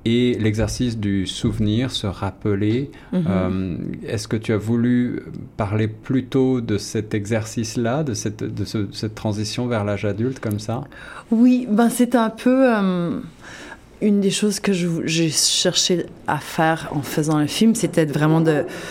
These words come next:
Speaker 2: de retrouver les souvenirs intacts. On disait comme,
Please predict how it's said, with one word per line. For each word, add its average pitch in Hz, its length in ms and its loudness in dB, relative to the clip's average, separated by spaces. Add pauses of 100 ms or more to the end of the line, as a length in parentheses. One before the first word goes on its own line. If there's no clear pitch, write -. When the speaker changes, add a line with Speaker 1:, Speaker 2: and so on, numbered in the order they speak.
(220)
Speaker 2:
de 170 80 4
retrouver 170 460 2
les 190 140 4
souvenirs 180 460 2
intacts. 147 540 -2
On 151 140 2
disait 147 340 0
comme, 139 320 0